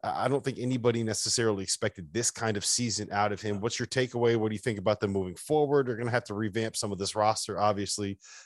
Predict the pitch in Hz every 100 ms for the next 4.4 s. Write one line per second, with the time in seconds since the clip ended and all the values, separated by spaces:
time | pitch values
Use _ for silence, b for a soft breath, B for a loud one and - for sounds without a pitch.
0 | B 98 95 95 107 104 90 95 95 87
1 | 92 90 92 80 95 90 87 87 107 107
2 | - 104 92 95 92 - 95 87 92 -
3 | 113 101 - _ _ - 90 90 90 85
4 | 82 87 78 69